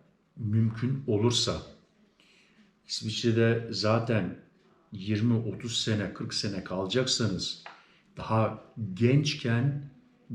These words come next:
gençken alırsanız sizin için daha iyi olur.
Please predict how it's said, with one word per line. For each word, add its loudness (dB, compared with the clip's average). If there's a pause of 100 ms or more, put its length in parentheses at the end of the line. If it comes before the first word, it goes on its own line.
gençken 2 (140)
alırsanız 4 (100)
sizin -2
için -2 (160)
daha -2
iyi -4
olur. -4